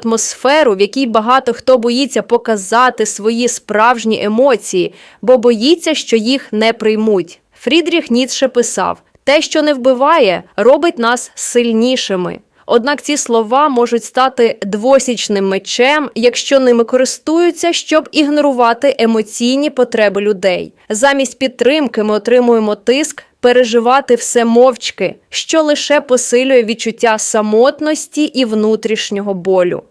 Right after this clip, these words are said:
Четверте, власне, заперечення або нездатність усвідомити біль.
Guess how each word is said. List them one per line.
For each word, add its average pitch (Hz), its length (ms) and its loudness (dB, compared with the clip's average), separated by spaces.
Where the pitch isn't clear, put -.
Четверте, 277 640 0
власне, 254 460 0
заперечення 240 1040 0
або 233 300 2
нездатність 269 880 0
усвідомити 233 840 0
біль. 220 340 -4